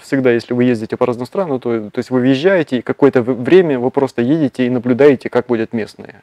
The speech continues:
Э, и, и, и стараетесь как-то вот повторять, обезьяничать, э, чтобы перенять немножко манеру их езды, потому что в разных странах она разная, но и, и по-, по-, помимо того, что вам проще будет, э, самим двигаться по трассе,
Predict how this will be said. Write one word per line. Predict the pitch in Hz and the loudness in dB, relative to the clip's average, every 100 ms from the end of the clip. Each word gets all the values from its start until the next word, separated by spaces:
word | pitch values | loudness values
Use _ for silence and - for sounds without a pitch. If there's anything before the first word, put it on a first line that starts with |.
| _ | _
Э, | - 123 - 113 120 147 _ _ 104 | -12 -12 -10 -14 -16 -18 _ _ -14
и, | 131 147 _ - | -12 -12 _ -10
и, | - _ | -10 _
и | - | -6
стараетесь | 131 156 151 123 - | 0 4 4 2 -2
как-то | 123 - 110 | -4 -2 -6
вот | |
повторять, | - 120 - 127 131 | -4 -4 0 0 0
обезьяничать, | 110 110 123 123 107 107 - - - - - _ - | -2 -2 0 0 -4 -10 -14 -20 -20 -20 -20 _ -12
э, | 120 110 | -10 -10
чтобы | 107 127 113 | -6 -4 0
перенять | 135 123 139 131 | 2 4 2 2
немножко | 117 120 - | -4 -6 -6
манеру | 113 123 120 117 | -4 -2 0 -2
их | 113 123 | -2 -4
езды, | 107 104 | -6 -8
потому | - 104 | -12 -12
что | - | -4
в | 120 | 0
разных | 117 117 | 0 -4
странах | - 123 120 | -6 -6 -4
она | 135 156 | -4 -4
разная, | 294 262 160 127 123 | -4 -6 -6 -4 -4
но | 135 143 135 | -2 0 0
и, | 131 135 - | -2 -6 -8
и | - 135 | -12 -2
по-, | 156 - _ _ | 0 -2 _ _
по-, | 156 | 0
помимо | - 165 160 151 | 4 2 2 0
того, | 160 156 | 2 2
что | - 139 135 - - - - - _ | 2 0 0 -2 -20 -20 -20 -20 _
вам | 123 143 139 | 0 2 4
проще | 160 143 - | 4 4 0
будет, | 127 135 127 - | 0 2 2 2
э, | 131 127 127 120 | 2 4 4 2
самим | 165 190 226 175 | -2 0 0 0
двигаться | 120 120 117 117 | 0 0 -2 -4
по | - | -4
трассе, | - 104 101 - 110 110 | -4 -4 -6 -6 -2 -2